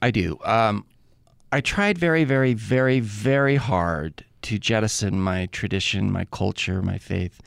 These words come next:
at one point in my life and found that it was impossible. So, um, it, uh, that kind of propelled me into a discussion with myself and with others about exploding the notion of what a Mormon means. And I think, again, the Jewish,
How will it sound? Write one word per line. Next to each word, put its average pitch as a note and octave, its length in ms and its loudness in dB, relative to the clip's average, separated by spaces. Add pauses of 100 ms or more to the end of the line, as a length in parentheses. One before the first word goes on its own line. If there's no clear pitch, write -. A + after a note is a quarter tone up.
(260)
at G2 160 -2
one G2 180 2
point G2 260 0
in G2 80 4
my F#2+ 100 2
life F#2 300 -2
and F2+ 120 -2
found A#2+ 300 0
that A2 160 -4
it - 80 -4
was G2 160 -2
impossible. - 640 -6 (560)
So, A2 520 2
um, A2 440 2 (140)
it, - 240 -2
uh, - 60 -2 (300)
that - 300 -2
kind D3+ 260 2
of A#2+ 300 -2 (640)
propelled D3+ 640 2
me B2 200 2
into A2 720 2
a A2 120 0
discussion A2 800 2
with G#2+ 180 0
myself G#2 480 2
and G2+ 100 4
with G2+ 160 0
others G2+ 380 2
about G#2 400 -2 (800)
exploding B2 720 2
the G#2+ 80 4
notion G#2 340 2
of F#2+ 140 -2
what G2 160 2
a G2+ 40 2
Mormon G2 460 4
means. G#2 400 2
And G2 100 0
I A#2+ 60 2
think, C#3 220 -2
again, A#2+ 600 2
the G#2+ 100 2
Jewish, A#2 720 0